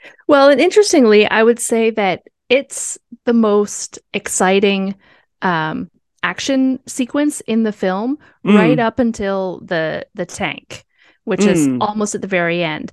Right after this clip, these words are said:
Speaker 1: And that's the
Speaker 2: Mm-hmm.
Speaker 1: thing, like, in, in, um, the first film,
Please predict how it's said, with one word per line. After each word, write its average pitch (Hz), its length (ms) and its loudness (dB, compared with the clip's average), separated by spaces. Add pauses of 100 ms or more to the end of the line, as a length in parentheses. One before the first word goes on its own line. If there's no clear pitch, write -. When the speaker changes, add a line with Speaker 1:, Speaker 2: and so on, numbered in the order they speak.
(220)
Speaker 1:
And 269 140 4
that's 277 140 4
the 269 80 0
Speaker 2:
Mm-hmm. 220 60 -4
Speaker 1:
thing, 220 180 0
like, 190 200 -2
in, 208 380 -4
in, 208 320 -4
um, 185 400 -6 (200)
the 220 120 -10
first 311 320 -4
film, 160 420 -6